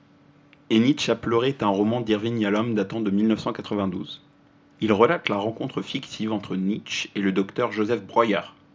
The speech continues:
Alors déçu de l'échec de son triolisme sans sexe mais avec beaucoup de discussions, et n'est-ce pas là le rêve de tout être humain,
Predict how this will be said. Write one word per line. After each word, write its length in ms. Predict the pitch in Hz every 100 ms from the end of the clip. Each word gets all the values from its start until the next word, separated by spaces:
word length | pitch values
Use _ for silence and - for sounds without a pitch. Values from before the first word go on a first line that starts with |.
| _ _ _ _ _ _ _ _ _ _ _ - - _ _ 117
Alors 260 | 127 147
déçu 380 | 127 123 - 135
de 80 | 101
l'échec 320 | 101 147 139
de 80 | 95
son 160 | 98
triolisme 600 | 95 - 131 123 117 95
sans 280 | 92 - 131
sexe 500 | 127 - 104 - -
mais 140 | 95 98
avec 240 | 92 92
beaucoup 220 | 110 -
de 40 | 98
discussions, 540 | 101 - 92 - 98 - - - - - -
et 60 | 107
n'est-ce 220 | 110 110
pas 100 | 110
là 140 | 107
le 160 | 104 95
rêve 180 | 98 92
de 80 |
tout 240 | 85 - 98
être 160 | 90
humain, 220 | 95 104